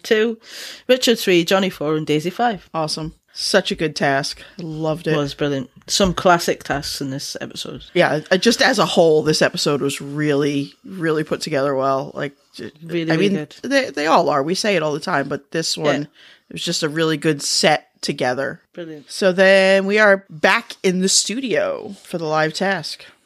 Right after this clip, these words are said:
Speaker 2: And
Speaker 1: Mm-hmm.
Speaker 2: this is another great Taskmaster twist on a,
Speaker 1: Mm-hmm.
Speaker 2: on a party game, you know? Draw a picture of the object on your card. You may not speak or communicate with your teammates in any way. You must stay on your spot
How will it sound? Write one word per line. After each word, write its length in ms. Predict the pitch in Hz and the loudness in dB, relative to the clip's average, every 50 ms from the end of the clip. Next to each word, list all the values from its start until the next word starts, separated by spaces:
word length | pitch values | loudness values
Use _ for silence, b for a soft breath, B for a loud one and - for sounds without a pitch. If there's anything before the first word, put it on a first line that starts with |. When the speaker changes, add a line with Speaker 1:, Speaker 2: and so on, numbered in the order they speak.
| _ - - | _ -6 -4
Speaker 2:
And 300 | 151 147 143 143 147 156 | -2 -2 -2 -2 -4 -6
Speaker 1:
Mm-hmm. 120 | 156 185 - _ _ - | -10 -14 -16 _ _ -8
Speaker 2:
this 180 | 196 - - | -6 -6 -4
is 80 | 190 196 | -4 -2
another 340 | 214 165 175 185 190 180 160 | -2 0 2 2 2 2 0
great 480 | 156 - 156 151 156 151 - _ _ - | 0 0 0 0 0 -4 -8 _ _ -2
Taskmaster 600 | - - 147 160 - 170 156 151 156 - 165 151 | 0 0 0 0 -2 -4 -6 -6 -6 -6 -8 -10
twist 600 | - - - 170 156 202 233 - - - - - _ _ b b b b b b b b b b - | -10 -8 -6 -4 -4 -2 -2 -4 -4 -6 -8 -10 _ _ b b b b b b b b b b -6
on 160 | - 160 151 | -4 -2 0
a, 200 | 147 151 151 156 | 0 0 0 -2
Speaker 1:
Mm-hmm. 100 | 165 170 | -4 -4
Speaker 2:
on 100 | 170 160 | -2 -2
a 40 | 165 | -2
party 360 | - - 277 302 - 311 226 | 2 2 2 2 2 2 0
game, 320 | 143 143 143 143 143 139 147 | -2 -2 -4 -4 -4 -6 -6
you 80 | 151 | -6
know? 280 | 151 151 160 190 226 226 b b b b b - | -6 -4 -4 -6 -8 -10 b b b b b -4
Draw 300 | - 196 208 233 269 294 | 2 4 6 6 6 4
a 40 | |
picture 440 | 320 - 285 262 - - - 262 240 | 2 2 0 0 0 0 2 2 2
of 160 | 233 - 214 | 2 2 0
the 120 | 202 233 - | 0 0 2
object 440 | - 196 196 175 196 196 - - 190 | 4 4 2 2 0 -4 -2 0 0
on 160 | 165 165 170 | 0 0 -2
your 100 | 202 220 | -4 -8
card. 540 | - - - 151 139 117 127 151 190 220 - _ B B B B B B B B B | -8 -4 -2 -2 0 0 -2 -4 -8 -12 -16 _ B B B B B B B B B
You 140 | - 175 170 | -4 -2 0
may 180 | 170 170 170 | 2 2 2
not 280 | 175 175 170 - - - | 2 2 2 0 0 -2
speak 480 | - - - - - 208 214 269 - - - | -4 -4 -4 -4 -4 -2 -2 -2 -4 -4 -2
or 100 | - 240 | -2 -2
communicate 720 | 233 - - 208 208 214 214 208 214 - - 208 208 - | -2 -2 -2 0 0 2 0 0 -2 0 0 0 0 0
with 120 | 226 208 - | -2 -6 -4
your 120 | 202 208 | -4 -4
teammates 640 | 208 - - 226 208 196 190 175 180 208 - - - | -4 -4 -4 -2 -2 -2 0 -2 -2 -2 -4 -6 -8
in 100 | 170 156 - | -8 -8 -6
any 220 | - 160 170 196 220 | -6 -6 -4 -4 -4
way. 480 | 226 190 151 156 156 175 214 262 285 _ _ _ B B B B B B B B | -2 -2 -2 -2 -2 -4 -6 -8 -10 _ _ _ B B B B B B B B
You 120 | - 170 | -6 -2
must 220 | 175 175 170 - - | -2 -2 0 -2 -4
stay 280 | - - 175 165 170 | 0 0 2 4 4
on 180 | 170 170 170 170 | 4 4 4 2
your 120 | 165 170 | 0 -2
spot 580 | 165 - - - - 202 175 180 254 - - | -2 0 -2 -2 2 4 4 4 4 2 -2